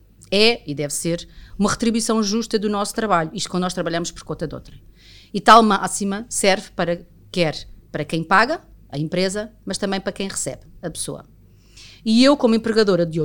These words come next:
onze pessoas, tenho de dizer que é um desafio enorme no nosso país pagar de uma forma justa o salário às minhas colabora-, colaboradoras, porque reforço que o valor que pagamos a cada colaborador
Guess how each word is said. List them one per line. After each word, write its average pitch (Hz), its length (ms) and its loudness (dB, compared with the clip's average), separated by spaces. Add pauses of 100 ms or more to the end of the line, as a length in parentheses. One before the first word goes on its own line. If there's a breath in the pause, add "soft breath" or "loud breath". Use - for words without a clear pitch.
(140)
onze 226 320 2
pessoas, 180 460 -4
tenho 190 180 -2
de 180 80 -6
dizer 156 380 -8 (240)
que - 80 -6
é 160 40 -2
um 175 60 -2
desafio 180 380 -4
enorme 165 460 -2
no 165 100 -2
nosso 180 240 -2
país 165 380 -4
pagar 160 280 -4
de 143 60 -6
uma 190 140 -2
forma 175 280 -2
justa 147 400 -8 (760 loud breath)
o 208 100 -2
salário 196 580 6 (140)
às 175 120 0
minhas 208 220 0
colabora-, 180 520 -6
colaboradoras, 175 720 -2 (140)
porque - 200 -4
reforço 190 420 0
que - 80 -6
o 208 60 0
valor 208 260 4
que 254 80 -12
pagamos 175 380 -2
a 175 60 -4
cada 240 260 2
colaborador 180 580 -2